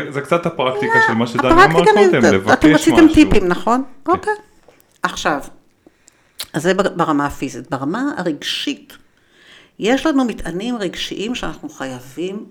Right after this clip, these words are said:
Speaker 2: לנקות. אנחנו עמוסים מאוד רגשית, במיוחד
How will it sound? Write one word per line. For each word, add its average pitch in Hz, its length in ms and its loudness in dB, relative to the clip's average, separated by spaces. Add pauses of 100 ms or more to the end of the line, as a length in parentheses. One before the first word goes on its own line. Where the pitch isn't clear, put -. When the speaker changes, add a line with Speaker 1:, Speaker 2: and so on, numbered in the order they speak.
Speaker 2:
לנקות. 135 640 -16 (400)
אנחנו - 380 -10
עמוסים 165 600 -8
מאוד 175 280 -6
רגשית, 151 480 -8 (420)
במיוחד 160 580 -4